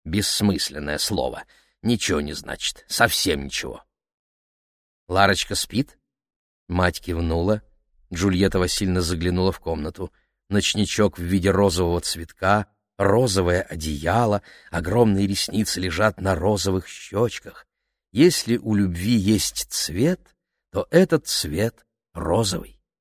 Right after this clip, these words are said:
Джульетта Васильевна тихо прикрыла за собой дверь. Кровать Таньки была пуста, значит, опять где-то шляется —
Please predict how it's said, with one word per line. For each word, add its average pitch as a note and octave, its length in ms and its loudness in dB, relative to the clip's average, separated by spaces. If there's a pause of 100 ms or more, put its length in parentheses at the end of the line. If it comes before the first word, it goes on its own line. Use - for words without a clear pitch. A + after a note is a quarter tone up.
(480)
Джульетта G2 420 4
Васильевна F#2+ 460 0
тихо A#2+ 360 -4
прикрыла G2+ 560 0
за F2+ 140 0
собой E2+ 380 -2
дверь. D#2+ 480 -6 (520)
Кровать G2 480 2
Таньки G2 340 0
была G2 200 4
пуста, G2 600 0 (320)
значит, G#2 340 0
опять G2+ 360 2
где-то G2 280 2
шляется — F#2+ 800 2